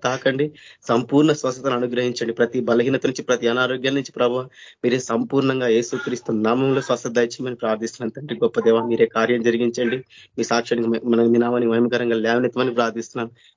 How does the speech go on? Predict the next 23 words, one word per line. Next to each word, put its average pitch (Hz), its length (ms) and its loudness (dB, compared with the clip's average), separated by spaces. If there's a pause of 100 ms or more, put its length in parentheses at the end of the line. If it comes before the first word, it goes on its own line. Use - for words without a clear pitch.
ప్రభా. 120 280 4
నా 117 120 0
తండ్రి 120 260 0
వాక్యం 120 300 -2
చెప్పినటువంటి 117 480 -4
ప్రభా 117 260 2
మీ 113 120 -4
దాసరాలు 113 400 -2
ప్రభా 113 220 4
రేణుకాంటిని 117 440 2
కూడా 117 140 2
మీరు 107 140 -8
జ్ఞాపకం 120 400 -2
చేసుకోండి. 123 400 -2 (360)
నా 120 60 4
తండ్రి 123 360 2
వ్యక్తుల 123 380 0
నుంచి 123 260 0
నాయన 123 180 0 (160)
నా 120 140 0
ప్రభా 120 240 0 (400)
మీరు 120 180 4
విడిపించండి, 127 540 2